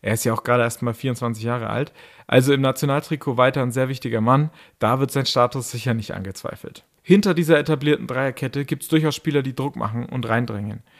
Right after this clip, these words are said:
Stürmer Kingston Mutandwa macht gerade beim S V Ried in Österreich auf sich aufmerksam. Die Leihgabe von Cagliari steht bei sieben Toren in vierzehn Bundesligaspielen. Wenn Daka also nicht in Form kommt, Mutandwa würde übernehmen.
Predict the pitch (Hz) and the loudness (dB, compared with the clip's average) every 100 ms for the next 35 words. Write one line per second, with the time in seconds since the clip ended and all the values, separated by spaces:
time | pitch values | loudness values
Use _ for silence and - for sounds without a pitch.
0 | _ - - 160 160 143 - 165 - 156 | _ -6 4 6 6 2 0 -2 -2 -2
1 | 143 127 135 139 131 127 170 - - - | 0 0 0 0 2 2 0 -4 -16 -4
2 | 131 - - 131 135 131 131 135 131 - | -4 -4 -4 -2 0 0 -2 -2 -6 -4
3 | 123 156 170 - 190 - - 92 98 - | -2 -4 -4 -6 -6 -6 -6 -4 -8 -8
4 | 113 110 110 107 139 151 175 - - - | -8 -6 -4 -4 -2 -4 -4 -12 -20 -10
5 | - 131 131 160 156 143 - 127 143 151 | 0 6 6 6 4 2 -4 -6 -2 0
6 | 147 135 151 170 - 139 - 131 120 131 | 0 0 -4 -4 -4 -4 0 0 0 -2
7 | 160 135 127 139 147 127 123 - 147 - | -4 -4 -2 -2 -2 -4 -6 -4 -4 -2
8 | 123 139 143 - 113 - - 123 160 180 | -4 -4 -6 -6 -6 -6 -4 0 0 -2
9 | - - - _ - 131 139 135 131 147 | -8 -20 -20 _ 4 4 4 2 2 2
10 | 156 131 127 127 156 170 139 147 151 170 | 0 0 0 2 2 0 0 0 -2 -2
11 | 170 165 - _ - - 135 143 147 143 | -4 -4 -8 _ -12 -4 0 2 0 2
12 | 139 127 127 123 123 120 113 113 92 | 0 0 -2 -2 -2 0 0 -2 -6